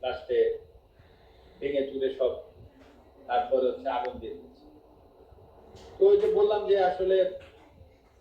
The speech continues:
ম-, কিছু যে মনে হবে বা কি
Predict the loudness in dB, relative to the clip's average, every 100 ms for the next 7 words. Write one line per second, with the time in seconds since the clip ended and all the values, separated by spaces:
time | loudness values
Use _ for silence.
0 | -20 -20 _ _ _ _ _ -16 -2 0
1 | 0 -4 -10 -8 0 4 4 4 0 0
2 | 0 0 2 0 2 0 -2 -10